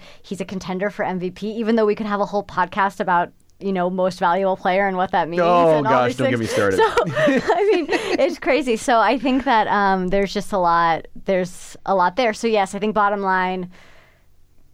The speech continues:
Speaker 1: love you, James Harden, but
Speaker 2: Mm, yeah.
Speaker 1: w-, as, you know, and I think, but also it, there's so much value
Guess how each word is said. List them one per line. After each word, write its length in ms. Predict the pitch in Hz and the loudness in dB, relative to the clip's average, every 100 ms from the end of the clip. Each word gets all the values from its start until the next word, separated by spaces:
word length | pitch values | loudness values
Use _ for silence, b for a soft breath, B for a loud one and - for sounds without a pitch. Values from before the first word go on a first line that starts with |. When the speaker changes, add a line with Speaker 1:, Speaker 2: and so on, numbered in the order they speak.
| - | -8
Speaker 1:
love 180 | 185 180 | -6 -4
you, 240 | 185 180 | -4 -4
James 240 | 180 175 | -6 -8
Harden, 880 | 180 175 175 170 165 165 170 165 - - | -4 -4 -4 -6 -6 -8 -10 -12 -16 -8
but 220 | 190 170 | -6 -4
Speaker 2:
Mm, 120 | 131 127 | -6 -4
yeah. 140 | 113 82 | -4 -4
Speaker 1:
w-, 180 | 208 202 | -4 -6
as, 380 | 196 190 190 175 - | -2 -4 -6 -14 -16
you 120 | 208 202 | -10 -4
know, 160 | 180 | -4
and 120 | 185 269 | -2 -2
I 40 | |
think, 140 | 359 | 0
but 100 | 330 | 0
also 320 | 277 311 285 - | 0 0 -2 -2
it, 240 | 262 - | -4 -2
there's 180 | 269 269 | -2 -2
so 180 | - 302 | 0 0
much 180 | 339 - | 0 -2
value 520 | 202 202 247 254 | 0 2 2 0